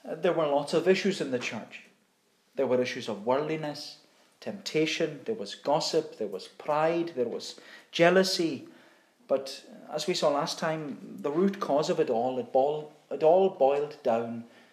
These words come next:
to immaturity. It all boiled down to immaturity. They were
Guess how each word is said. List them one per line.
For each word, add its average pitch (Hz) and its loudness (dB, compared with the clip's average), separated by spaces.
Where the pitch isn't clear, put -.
to 120 -8
immaturity. 135 -6
It 139 -2
all 226 8
boiled 165 2
down 135 0
to 156 -2
immaturity. 135 -2
They 113 -6
were 113 -6